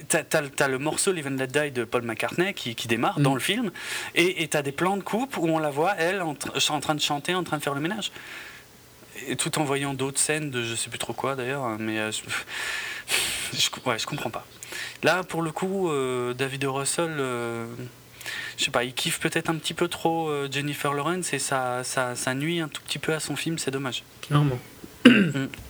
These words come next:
Speaker 2: Elle n'avait pas besoin d'être là, euh, elle est là uniquement parce que c'est Jennifer Lawrence.
Speaker 1: Ouais. Alors qu'il y a un autre personnage, et je suis sûr que tu l'as noté plus que moi, parce que d'ailleurs tu le connais depuis plus longtemps que moi, toutes les scènes avec Louis C K sont géniales.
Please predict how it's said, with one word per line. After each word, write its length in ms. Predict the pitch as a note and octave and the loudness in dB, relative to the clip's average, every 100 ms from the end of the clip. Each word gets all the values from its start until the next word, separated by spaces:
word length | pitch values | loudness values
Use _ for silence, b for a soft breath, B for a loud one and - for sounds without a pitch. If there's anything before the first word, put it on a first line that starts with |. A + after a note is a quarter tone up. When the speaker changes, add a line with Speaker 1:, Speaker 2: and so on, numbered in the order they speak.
| - B B B B B B B - | -14 B B B B B B B 2
Speaker 2:
Elle 160 | C3+ C3+ | 6 6
n'avait 140 | B2 | 4
pas 140 | A#2+ B2 | 0 0
besoin 200 | B2 B2+ | 0 0
d'être 240 | A#2 - | 0 0
là, 180 | C3+ C#3 | 0 2
euh, 180 | A#2 A2 | 0 -2
elle 100 | A2+ | 0
est 80 | A#2 | 0
là 160 | A2+ A#2+ | 2 0
uniquement 380 | A2+ G#2+ A#2+ | 0 -2 -4
parce 200 | A#2+ G#2+ | -2 -4
que 100 | - | -4
c'est 200 | A#2+ A#2 | -6 -4
Jennifer 340 | G#2+ G#2+ G#2 G#2+ | -4 -6 -4 -6
Lawrence. 380 | A2+ A2+ A2 - | -6 -8 -6 -2
Speaker 1:
Ouais. 180 | B2+ - - - - B B B B B B | -2 -4 -14 -20 -20 B B B B B B
Alors 240 | C#3+ E3+ - | 4 4 0
qu'il 120 | D3+ | 0
y 20 | |
a 60 | C#3+ | 2
un 120 | D3+ | 0
autre 140 | G3 - | -2 0
personnage, 580 | D#3 - D3+ D#3+ D3+ | -2 0 0 0 0
et 80 | G#2+ | 0
je 480 | G2+ - - - - | -2 -6 -8 -8 -4
suis 180 | - G2+ | -2 0
sûr 340 | - - B2+ - | 0 -2 -4 -4
que 100 | - | -4
tu 160 | - | -2
l'as 120 | A2+ G#2+ | -2 0
noté 400 | A2+ - B2+ A2 | -2 -2 -2 -2
plus 260 | - B2 | -4 -4
que 100 | - | -2
moi, 160 | C3+ C3+ | -2 -2
parce 140 | - | -2
que 80 | A#2+ | -2
d'ailleurs 240 | A2 G#2+ | -2 -2
tu 120 | - A2+ | -4 -4
le 40 | |
connais 240 | - A2+ | -2 -4
depuis 180 | A2 A2 | -4 -6
plus 140 | - A2+ | -4 -2
longtemps 260 | G#2 G#2+ | -2 -2
que 80 | G#2 | 0
moi, 140 | D#3+ E3 B B B - | 0 -2 B B B 0
toutes 200 | G#3+ - | 0 2
les 100 | G3+ | 2
scènes 340 | - F3+ E3+ D3 | 2 2 0 0
avec 280 | C3 C3+ C3+ | 0 0 0
Louis 220 | C#3 C#3 | 0 0
C 180 | - A#2+ | 0 2
K 220 | D#3+ G3 - B B B B B | 0 0 -6 B B B B B
sont 160 | - | -2
géniales. 400 | G#2+ G#2+ C#3+ D3+ | 2 2 4 4